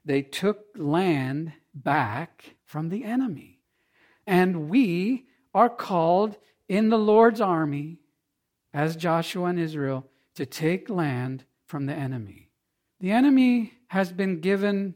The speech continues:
certain permission, Satan and his demons. You know, the Bible is very clear that one day Satan will be thrown into the lake of fire with every other unbeliever.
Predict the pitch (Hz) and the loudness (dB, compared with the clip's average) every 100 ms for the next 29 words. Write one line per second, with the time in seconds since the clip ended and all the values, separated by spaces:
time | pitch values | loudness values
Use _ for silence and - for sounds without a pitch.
0 | _ - - 196 214 196 185 151 - 170 | _ -18 -4 2 2 2 -4 -4 -2 0
1 | 165 160 - 120 76 _ _ _ _ _ | 2 0 -2 -10 -14 _ _ _ _ _
2 | _ - 175 165 196 175 170 160 _ _ | _ -8 -2 0 -2 -4 -6 -8 _ _
3 | - 147 135 127 147 147 147 147 - _ | -10 -6 -6 -4 -4 -2 -4 -6 -10 _
4 | _ _ _ - 151 147 143 - 143 135 | _ _ _ -8 -2 -2 -2 -6 -8 -4
5 | 131 147 160 151 135 147 139 - 147 151 | 0 0 0 -2 -2 -4 -4 -6 -2 0
6 | 147 139 _ _ _ 147 135 - 143 156 | 0 -4 _ _ _ -4 -2 -4 -4 -2
7 | 165 151 143 - 147 143 156 139 135 123 | 0 0 -2 -4 -4 -4 -4 -6 -8 -8
8 | - 151 156 143 131 139 135 127 - 127 | -4 -2 0 -2 -4 -4 -6 -12 -8 -4
9 | 131 131 120 131 135 135 131 127 123 123 | -4 -6 -6 -6 -4 -4 -4 -8 -8 -8
10 | 123 151 156 127 139 | -8 -8 -8 -8 -8